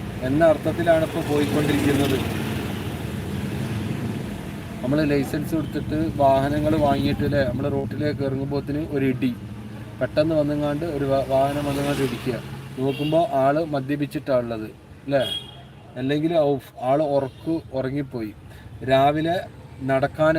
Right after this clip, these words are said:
ആരോഗ്യം ഉണ്ടാവാൻ വേണ്ടിയിട്ട്, അല്ലേ, കൂടുതൽ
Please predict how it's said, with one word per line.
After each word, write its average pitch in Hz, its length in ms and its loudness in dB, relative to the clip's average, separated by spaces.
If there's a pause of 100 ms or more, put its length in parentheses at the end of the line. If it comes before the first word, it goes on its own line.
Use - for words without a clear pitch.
(240)
ആരോഗ്യം 156 520 2 (160)
ഉണ്ടാവാൻ 143 400 6 (100)
വേണ്ടിയിട്ട്, 139 420 -2 (280)
അല്ലേ, 147 200 6 (480)
കൂടുതൽ 156 320 2